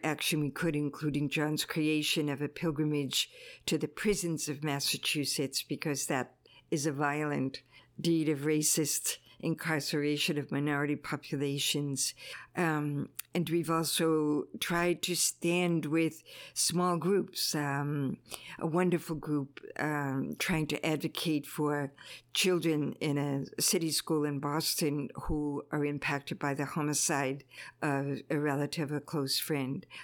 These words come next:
um, to stand for Mother's Day for Peace in Boston, to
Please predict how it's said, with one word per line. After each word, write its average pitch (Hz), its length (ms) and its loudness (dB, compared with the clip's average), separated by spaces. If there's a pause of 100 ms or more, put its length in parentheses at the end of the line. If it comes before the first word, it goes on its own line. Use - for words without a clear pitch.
(200)
um, 143 500 0
to 160 160 0
stand 151 480 2
for 147 340 2
Mother's 147 420 0
Day 151 160 2
for 151 180 -2
Peace - 400 -2
in 151 140 0
Boston, 143 680 -2
to 139 380 0